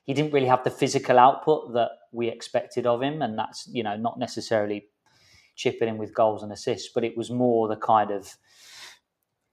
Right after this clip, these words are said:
on the eye test, the, the physicality, the running, the tackling, the interceptions that, you know, he wasn't,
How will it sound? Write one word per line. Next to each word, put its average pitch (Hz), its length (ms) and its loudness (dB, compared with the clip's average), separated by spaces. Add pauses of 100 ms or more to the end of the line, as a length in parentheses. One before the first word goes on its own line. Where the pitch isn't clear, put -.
(440)
on 135 140 2
the 123 140 4
eye 123 160 10
test, - 320 -4
the, 113 120 -8 (140)
the 123 80 -8
physicality, 110 680 -2
the 107 80 -6
running, 107 340 -6
the 104 60 -10
tackling, 104 720 -2
the 117 100 -6
interceptions 104 840 -6
that, 104 280 -2 (1080)
you 113 120 -4
know, 101 100 -8
he 107 120 -8
wasn't, 104 320 -6